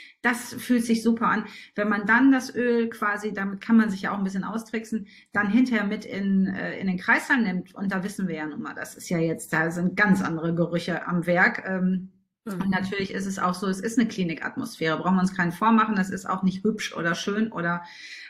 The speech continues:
Speaker 1: heimelig, egal, äh, ob sie den Uterus rot anstreichen oder nicht, das ist nochmal was anderes als das eigene Zuhause. Und wenn man dann aber so ein Öl, äh, rausholt, dann ist das direkt, kann das entspannen. Also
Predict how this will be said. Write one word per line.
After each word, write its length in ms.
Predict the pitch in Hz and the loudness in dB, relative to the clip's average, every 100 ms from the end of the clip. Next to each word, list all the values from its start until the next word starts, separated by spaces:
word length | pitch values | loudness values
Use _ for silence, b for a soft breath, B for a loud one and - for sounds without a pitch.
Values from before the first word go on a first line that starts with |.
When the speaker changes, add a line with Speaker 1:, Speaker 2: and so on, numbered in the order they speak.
| - | 0
Speaker 1:
heimelig, 640 | 202 240 254 269 311 - | 6 8 8 4 0 -4
egal, 520 | 202 190 185 202 196 | -2 2 2 2 -4
äh, 200 | 196 202 202 | -6 -6 -4
ob 200 | 202 196 | -4 -2
sie 120 | 190 | 0
den 260 | 190 185 | 2 2
Uterus 460 | 202 196 190 190 - | 0 -4 -4 -4 -2
rot 220 | 190 190 | -2 0
anstreichen 600 | 196 220 - 202 196 190 | 0 -2 -2 0 2 2
oder 140 | 180 180 | 2 2
nicht, 240 | 226 269 | 4 2
das 160 | 202 - | 0 -4
ist 180 | 208 | -4
nochmal 220 | 202 196 185 | 0 2 4
was 160 | 190 | 2
anderes 280 | - 214 220 | 0 0 0
als 160 | 190 190 | -2 -6
das 240 | 190 - | -8 -2
eigene 440 | 196 240 247 202 | 2 6 6 6
Zuhause. 800 | 185 185 - 196 269 170 175 262 B B B B B - | 2 -4 0 2 2 0 -2 -4 B B B B B 0
Und 260 | 220 214 | 2 4
wenn 120 | 214 | 4
man 140 | 226 220 | 4 6
dann 180 | 240 277 | 6 6
aber 180 | 262 | 4
so 80 | 240 | 4
ein 140 | 240 226 | 2 2
Öl, 440 | 240 247 247 226 | 2 0 0 -4
äh, 200 | 214 208 | -6 -6
rausholt, 800 | - - - 196 202 196 202 190 | -4 -4 -2 0 0 0 -2 -2
dann 140 | 202 196 | -2 -2
ist 240 | 226 - | -4 -2
das 240 | 240 233 | -6 -6
direkt, 580 | - 208 - 262 269 - | -4 -4 0 0 -2 -6
kann 480 | - 233 311 302 196 | 0 4 6 6 4
das 340 | 170 185 - | 2 0 -4
entspannen. 540 | - 196 196 - 247 175 | -4 -2 0 2 2 4
Also 220 | 185 185 | 2 0